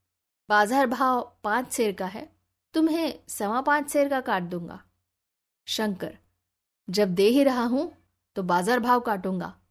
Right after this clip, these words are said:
पाव भर छुड़ाकर क्यों दोषी बनूं?" हिसाब लगाया तो गेहूं के दाम साठ रुपए हुए। साठ रुपए का दस्तावेज लिखा गया, तीन रुपए सैकड़े सूद। साल भर में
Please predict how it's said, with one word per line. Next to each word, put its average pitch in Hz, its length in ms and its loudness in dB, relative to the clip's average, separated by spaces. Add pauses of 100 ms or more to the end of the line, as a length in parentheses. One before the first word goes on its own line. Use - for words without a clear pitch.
(300)
पाव 165 220 2
भर 302 180 4
छुड़ाकर 294 480 2
क्यों 302 300 0
दोषी 202 260 -2
बनूं?" 185 300 -10 (720)
हिसाब 302 360 4
लगाया 240 380 2
तो 247 160 -4
गेहूं 214 320 0
के 226 140 -2
दाम 202 340 0 (360)
साठ 190 400 -4
रुपए 185 200 -2
हुए। 185 320 -8 (600)
साठ - 380 -6
रुपए 208 220 -2
का 190 120 -4
दस्तावेज 185 540 -2
लिखा 180 320 -6
गया, 175 300 -12 (640)
तीन 240 240 4
रुपए 220 320 0
सैकड़े 190 520 -4
सूद। 165 280 -12 (840)
साल 254 340 2
भर 220 200 -2
में 226 360 -4